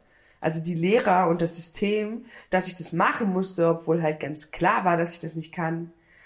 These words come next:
Also dass ich, dass ich in solche Situationen gezwungen werde, die mich vor anderen, äh, so dastehen lassen, dass ich mich nicht gut damit fühle.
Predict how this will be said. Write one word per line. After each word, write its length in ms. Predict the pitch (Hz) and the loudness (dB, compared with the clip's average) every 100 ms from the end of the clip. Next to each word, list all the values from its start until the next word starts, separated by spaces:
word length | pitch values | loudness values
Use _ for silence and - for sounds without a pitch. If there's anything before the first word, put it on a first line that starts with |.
| - | -6
Also 220 | 180 180 | -2 2
dass 160 | 185 185 | 2 2
ich, 260 | 185 - - _ _ _ _ _ _ 180 | 0 -4 -14 _ _ _ _ _ _ -2
dass 180 | 175 | 0
ich 180 | 175 202 | 0 0
in 120 | 202 | 2
solche 320 | 180 208 233 185 | 4 4 4 -2
Situationen 600 | 185 175 160 233 277 285 | 0 0 2 4 6 4
gezwungen 920 | 247 - - 185 226 269 277 269 214 | -2 -6 -8 2 4 4 0 -2 2
werde, 600 | 226 233 240 247 254 262 - - _ - | 4 4 6 6 4 0 -12 -20 _ -4
die 380 | 208 214 214 196 | -2 -2 -2 0
mich 320 | 190 196 - | 0 0 0
vor 220 | 170 - | 0 2
anderen, 640 | 208 240 233 233 240 247 269 _ _ _ _ _ _ _ _ _ _ _ _ _ _ _ - | 2 2 4 4 0 -6 -12 _ _ _ _ _ _ _ _ _ _ _ _ _ _ _ -2
äh, 140 | 185 - - - - | 0 -2 -10 -14 -6
so 300 | 180 220 262 | 4 6 6
dastehen 640 | 180 208 247 220 220 208 | 4 0 0 2 2 4
lassen, 560 | 190 208 226 220 214 185 | 2 2 -2 -4 -6 -4
dass 240 | 190 - | -4 -2
ich 160 | 190 196 | -2 0
mich 180 | 185 185 | 0 -2
nicht 140 | 175 | -4
gut 200 | 226 190 | -2 4
damit 280 | 160 165 165 | 4 4 -2
fühle. 500 | - 170 165 165 | -4 -2 0 0